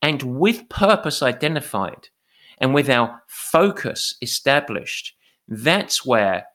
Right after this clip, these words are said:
I can help as a coach to say, "Okay, you're keeping up your ac-, end of the bargain, you're establishing your accountability,"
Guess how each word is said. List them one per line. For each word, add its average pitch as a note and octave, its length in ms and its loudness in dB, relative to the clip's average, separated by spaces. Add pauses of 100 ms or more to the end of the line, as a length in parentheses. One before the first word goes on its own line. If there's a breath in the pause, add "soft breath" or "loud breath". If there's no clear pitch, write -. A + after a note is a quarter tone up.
(400)
I D3 180 4
can B2+ 220 -8
help A2 240 -4
as G2+ 100 -10
a G2+ 80 -10
coach - 400 -6
to A2 100 -12
say, G#2 380 -2
"Okay, C3+ 340 4
you're A2 340 2
keeping E3 300 -4
up - 160 0
your C#3 220 0
ac-, C#3+ 220 -10
end B2+ 240 -2
of C#3 100 -4
the C3 80 -10
bargain, G2+ 560 -2 (400 soft breath)
you're C3+ 400 4
establishing B2+ 600 -2
your A2+ 180 0
accountability," G#2+ 1080 -4